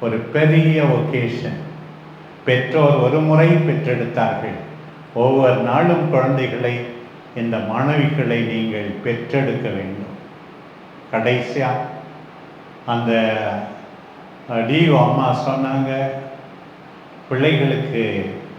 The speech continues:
எதை கற்றுக் கொடுக்கிறீர்கள்? பணிவை கற்றுக் கொடுங்கள்.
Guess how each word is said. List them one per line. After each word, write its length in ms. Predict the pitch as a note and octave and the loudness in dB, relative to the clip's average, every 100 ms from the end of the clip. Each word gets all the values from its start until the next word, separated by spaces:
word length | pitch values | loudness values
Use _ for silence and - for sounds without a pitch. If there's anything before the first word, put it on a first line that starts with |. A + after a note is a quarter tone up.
| - - - - - - - | -18 -20 -20 -20 -20 -18 -8
எதை 540 | G#2+ A#2+ D#3+ G#3 F#3 | -2 2 4 4 4
கற்றுக் 340 | D#3 D3+ D3+ C#3+ | 2 2 0 0
கொடுக்கிறீர்கள்? 760 | B2 - A#2+ A2+ G#2 G#2 G2 F2+ - - - A#2+ | 0 -2 -2 -2 -2 -4 -6 -8 -14 -16 -8 -2
பணிவை 760 | B2+ D3+ F3 E3+ D#3 C#3 - | 2 4 4 6 4 2 0
கற்றுக் 360 | A2+ - A2 A2 | -2 -4 -6 -8
கொடுங்கள். 380 | G2+ G2+ G2+ | -8 -8 -8